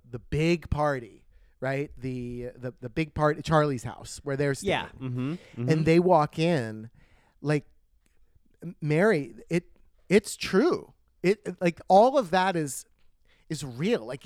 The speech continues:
Speaker 1: y-, to go to that party, you're gonna see white, successful, rich, seven percent body fat men dancing without their shirts off.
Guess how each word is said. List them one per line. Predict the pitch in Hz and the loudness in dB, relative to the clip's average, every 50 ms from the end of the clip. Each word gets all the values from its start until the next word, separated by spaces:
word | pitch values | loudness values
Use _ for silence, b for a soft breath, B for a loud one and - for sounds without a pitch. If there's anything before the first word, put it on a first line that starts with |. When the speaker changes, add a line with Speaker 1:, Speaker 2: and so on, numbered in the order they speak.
| 139 - - | -18 -20 -20
Speaker 1:
y-, | 135 131 - | -20 -12 -8
to | - 185 | -8 -8
go | 147 - - 175 170 180 214 226 247 285 302 302 - - - - | -6 0 2 2 4 4 2 0 -2 -2 -4 -6 -8 -12 -14 -10
to | - 185 | -6 -4
that | 156 180 196 214 - | -2 -2 -2 -2 -2
party, | - 196 190 170 151 | 0 0 0 0 -2
you're | 139 160 190 | -2 -2 -2
gonna | 190 220 185 160 | -2 -2 -2 -4
see | - - 143 123 | -4 -6 -8 -8
white, | 107 104 135 160 190 - | -6 -4 -4 -4 -4 -6
successful, | - 190 - - 143 135 - 123 110 | -10 -10 -6 -6 -6 -6 -6 -8 -6
rich, | 107 139 175 - - b b b b b | -6 -6 -6 -6 -8 b b b b b
seven | - - - 185 180 208 196 | -6 -4 -2 -2 -2 -2 -4
percent | 208 196 - 185 160 143 | -6 -6 -6 -8 -8 -6
body | - 120 120 120 123 | -6 -4 -4 -4 -6
fat | 113 - 117 104 104 98 - - b b b b b b | -6 -6 -8 -8 -10 -10 -14 -20 b b b b b b
men | - 135 143 131 113 107 107 | -6 -6 -4 -4 -6 -6 -8
dancing | 127 123 120 113 - 120 | -8 -8 -8 -10 -10 -10
without | 117 113 104 | -10 -10 -10
their | 123 107 | -12 -12
shirts | - - 101 104 - - - - - _ _ _ | -12 -12 -12 -14 -14 -18 -20 -20 -20 _ _ _
off. | - 117 95 - - - - - | -14 -14 -14 -14 -16 -18 -18 -20